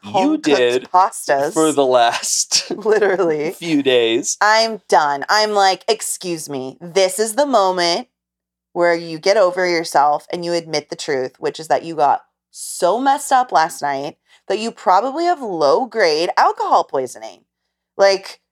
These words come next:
Speaker 2: She can't keep anything down. So Mark's like, "I'm gonna take you to urgent care."
Speaker 1: he,
Speaker 2: As
Speaker 1: she
Speaker 2: they're
Speaker 1: does a quick, she does a quick in-passing apology for her behavior last night. Like,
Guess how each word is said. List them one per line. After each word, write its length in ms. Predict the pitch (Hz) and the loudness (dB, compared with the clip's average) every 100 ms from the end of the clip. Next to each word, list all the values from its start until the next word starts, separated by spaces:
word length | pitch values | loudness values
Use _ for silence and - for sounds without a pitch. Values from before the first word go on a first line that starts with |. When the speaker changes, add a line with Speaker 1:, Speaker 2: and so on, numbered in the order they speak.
| _ - | _ -4
Speaker 2:
She 180 | 180 170 | -2 -2
can't 400 | - 175 185 - | -2 0 0 -2
keep 260 | 185 180 | -6 -2
anything 420 | 151 151 147 156 143 | 0 -2 -2 -4 0
down. 520 | 113 104 107 110 107 | 2 4 2 -2 -4
So 180 | - 117 | -2 0
Mark's 380 | 120 120 - | 2 0 0
like, 180 | 120 110 | 0 2
"I'm 140 | 120 131 | 0 0
gonna 160 | 131 | -2
take 320 | 131 143 139 139 | -4 -4 -4 -2
you 80 | |
to 60 | 123 | -2
urgent 420 | 113 120 123 123 | 0 -2 -4 -8
care." 480 | - 107 98 95 95 _ _ - | -2 2 2 0 -4 _ _ -2
Speaker 1:
he, 40 | |
Speaker 2:
As 280 | 135 180 196 | 2 2 2
Speaker 1:
she 80 | - | 2
Speaker 2:
they're 100 | - | 4
Speaker 1:
does 200 | 285 285 | 4 4
a 100 | 269 | 0
quick, 800 | - - 208 214 269 - - _ _ _ _ _ _ _ - | -2 -10 -2 2 2 0 -16 _ _ _ _ _ _ _ -12
she 240 | - 381 | -4 -2
does 180 | 320 277 | 0 -2
a 80 | 302 | -4
quick 400 | - 339 381 - | -2 -2 -2 -2
in-passing 880 | 240 240 247 233 208 196 208 196 170 | 0 0 -2 -4 0 0 0 -6 -4
apology 580 | 151 170 165 151 151 139 | -4 2 2 2 0 -4
for 120 | 135 | -6
her 120 | 151 131 | -6 -4
behavior 380 | 135 131 127 | -2 -4 -4
last 260 | 110 78 - | -4 -4 -4
night. 240 | 73 69 - | -10 -10 0
Like, 240 | 170 160 | 0 0